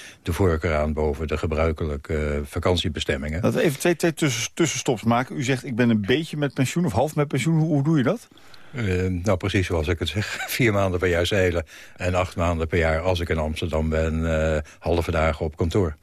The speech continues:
Speaker 2: Oké. Ehm, en dan die kou. Want de meeste mensen, eh, die vinden zeilen best wel leuk. Eh, heel veel mensen vinden zeilen best wel leuk, maar dan wel graag in een bikini of in een zwembroek.
Speaker 1: Eh, dat klopt, maar dat hangt er vanaf, eh, wat je onder zeilen verstaat.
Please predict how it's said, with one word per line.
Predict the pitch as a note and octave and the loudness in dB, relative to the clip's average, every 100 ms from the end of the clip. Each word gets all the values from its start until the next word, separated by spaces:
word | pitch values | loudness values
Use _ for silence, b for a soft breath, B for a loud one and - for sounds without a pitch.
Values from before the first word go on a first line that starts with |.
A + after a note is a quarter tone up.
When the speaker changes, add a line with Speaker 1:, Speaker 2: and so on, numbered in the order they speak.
| - | -2
Speaker 2:
Oké. | E3 D#3+ B B B B - | -2 -2 B B B B 2
Ehm, | C3 B2+ B2+ C3+ - | 4 4 2 0 2
en | D3 | 2
dan | C#3+ E3 | 4 4
die | D#3+ | 2
kou. | - G#3 A2 | 2 2 2
Want | B2 | 0
de | C#3+ | 0
meeste | E3 D#3 D3 | 0 2 2
mensen, | C3 C#3 C3+ | 2 2 0
eh, | A#2+ A#2 | 2 2
die | A2+ | 2
vinden | B2+ A#2+ | 2 2
zeilen | A#2+ A#2 G#2 | 2 2 2
best | C3+ B2+ | 0 0
wel | G#2+ | 2
leuk. | A#2 E3 | 2 0
Eh, | - G2 F2+ | -2 -2 0
heel | F#2 G2+ | 2 0
veel | G2+ A2 | 2 2
mensen | A2+ A2 | 2 0
vinden | A#2+ A2+ | 2 2
zeilen | G#2 A#2 A2+ | 4 2 2
best | G#2 A2+ | 0 0
wel | A#2 | 2
leuk, | A2 A#2 | 0 2
maar | A2+ A2+ | 0 2
dan | B2 | 2
wel | C3 | 0
graag | C3 C#3+ | 0 -2
in | D3+ | 0
een | C#3 | 0
bikini | C#3+ F3+ D#3 D#3 | 0 0 2 2
of | D3 | 2
in | C#3+ | 2
een | C#3 | 2
zwembroek. | C3 A2 G2+ F#2+ - B B B B B | 2 2 0 -4 -12 B B B B B
Speaker 1:
Eh, | - G#2 G2 | -2 0 0
dat | G2 G2 F#2+ F#2+ F#2+ | -2 -8 -4 -2 0
klopt, | - A2 - - | 2 0 0 -6
maar | E2+ | -6
dat | D#2+ | -4
hangt | F2+ E2+ | -4 -4
er | D#2+ | -2
vanaf, | F2+ F2 F2 - - | 0 0 0 -4 -2
eh, | F2+ F2 | 0 2
wat | F2 E2+ | 0 0
je | G#2+ | 0
onder | F2+ E2+ | 0 2
zeilen | G#2+ F#2+ E2 | 2 2 -2
verstaat. | E2 F#2 E2 D#2+ | -4 -2 -2 -4